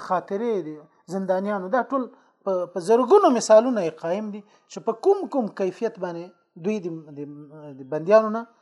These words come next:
اعترافات راوباسي. جنسي تیری ور باندې کیږي، وهلی کیږي، بربنډ کیږي، بې خوبه کیږي،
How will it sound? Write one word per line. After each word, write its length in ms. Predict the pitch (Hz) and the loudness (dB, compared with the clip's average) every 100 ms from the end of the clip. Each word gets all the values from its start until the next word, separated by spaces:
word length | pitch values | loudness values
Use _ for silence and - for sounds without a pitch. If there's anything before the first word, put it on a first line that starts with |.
| _ - 165 | _ -14 -10
اعترافات 520 | 175 170 165 214 214 160 | -4 -2 4 4 4 -2
راوباسي. 500 | 151 180 202 - 208 _ _ _ _ _ _ _ _ 180 | 0 2 2 0 -14 _ _ _ _ _ _ _ _ 0
جنسي 280 | 254 262 370 320 | 0 4 4 2
تیری 220 | 233 254 | -2 2
ور 120 | 214 175 | 2 0
باندې 240 | 165 156 - | -4 -8 -12
کیږي، 360 | 185 147 135 131 131 | -12 -12 -14 -10 -4
وهلی 340 | 165 190 175 160 | 0 0 -2 -4
کیږي، 420 | 220 170 151 139 135 | -8 -10 -12 -10 -2
بربنډ 340 | 175 165 170 160 | 0 0 -4 -6
کیږي، 340 | 226 196 151 143 139 | -8 -8 -10 -14 -10
بې 80 | 165 175 | -10 -8
خوبه 240 | 165 165 160 | -8 -8 -8
کیږي، 440 | 220 190 147 156 | -10 -10 -12 -14